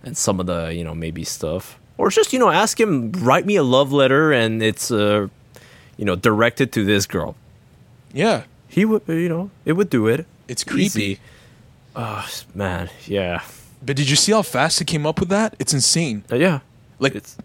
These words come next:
Speaker 2: perfectly, like, perfect grammar.
Speaker 1: Yeah.
Speaker 2: Like, it's perfect.
Speaker 1: You know, good, you know, separations between the paragraphs, uh,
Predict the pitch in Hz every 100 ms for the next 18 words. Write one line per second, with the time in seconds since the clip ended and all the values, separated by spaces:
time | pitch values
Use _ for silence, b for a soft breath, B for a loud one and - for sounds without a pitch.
0 | - - - 180 185 196 - 196 185 185
1 | 127 120 - - - 165 180 131 120 107
2 | 120 160 - - 82 76 - 120 107 -
3 | - _ - - - 113 - - 135 -
4 | 110 101 123 110 95 98 92 120 123 -
5 | 110 101 - 117 - 110 107 120 98 101
6 | - 104 98 - 98 95 90 90 85 90
7 | 113 - - 92 87 82 85